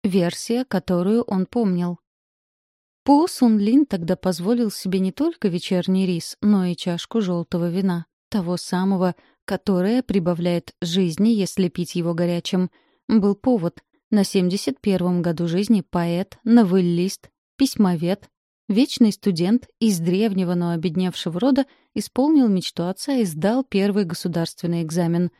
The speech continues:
Жизненное благополучие в Китае связано с успешным прохождением экзаменационных испытаний, думал писатель, смачивая свои совсем белые усы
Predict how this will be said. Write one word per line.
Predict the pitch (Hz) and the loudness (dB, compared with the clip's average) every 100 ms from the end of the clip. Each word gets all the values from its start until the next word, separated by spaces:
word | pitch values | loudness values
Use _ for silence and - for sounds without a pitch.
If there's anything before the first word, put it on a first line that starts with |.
| _ _ _ - | _ _ _ 2
Жизненное | 226 202 175 170 170 160 | 4 4 2 0 -2 -2
благополучие | 165 151 - 170 185 - 202 | -4 -4 -4 -4 -4 0 -2
в | - | -2
Китае | 180 - 170 202 | -8 -6 -6 -6
связано | - 180 170 165 214 240 | -6 -4 -2 0 0 0
с | - | -4
успешным | - 175 160 - 214 | -6 -4 -2 0 0
прохождением | 208 - 170 156 190 214 262 277 - _ _ | 0 0 -2 -2 0 4 6 6 4 _ _
экзаменационных | 208 185 180 185 180 - 175 170 - | -2 0 2 2 0 0 0 0 -2
испытаний, | 208 - 233 180 170 175 _ _ _ _ | -4 -2 -2 0 0 -2 _ _ _ _
думал | 214 190 180 170 | 0 2 2 -2
писатель, | - 170 202 214 202 | -4 -4 -4 0 -2
смачивая | 180 190 175 - 175 175 | 0 -2 -2 -2 -2 -2
свои | 170 - 175 196 202 | -4 -2 -2 0 -2
совсем | - 175 - 175 165 | -4 -6 -2 -2 0
белые | 185 175 175 | 0 0 0
усы | 170 - 254 | -2 -2 0